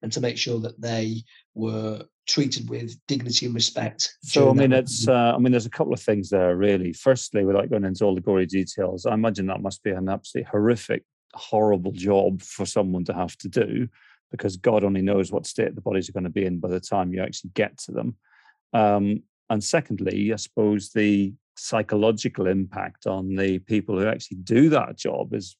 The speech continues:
Speaker 2: must be fairly significant, mustn't it?
Speaker 1: Yeah, I mean, I mean, D V I is not for everybody. It, it's absolutely,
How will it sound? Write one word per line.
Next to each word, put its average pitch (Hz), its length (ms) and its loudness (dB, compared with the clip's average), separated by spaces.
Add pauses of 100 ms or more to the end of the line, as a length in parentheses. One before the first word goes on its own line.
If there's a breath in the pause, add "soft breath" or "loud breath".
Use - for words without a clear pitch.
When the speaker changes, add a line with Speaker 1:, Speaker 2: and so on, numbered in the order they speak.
Speaker 2:
must 113 260 -6
be 104 120 -2
fairly 101 300 -2
significant, - 640 -8
mustn't 110 280 -10
it? - 80 -10 (1160 loud breath)
Speaker 1:
Yeah, 147 300 6
I 156 40 4
mean, 156 180 6
I 160 60 8
mean, 156 260 8 (400)
D 180 180 4
V 165 140 4
I 143 140 6
is 131 180 -2
not 143 180 -2
for 139 100 0
everybody. 113 540 -4 (100)
It, 123 160 -4
it's 135 380 -6
absolutely, 123 960 -4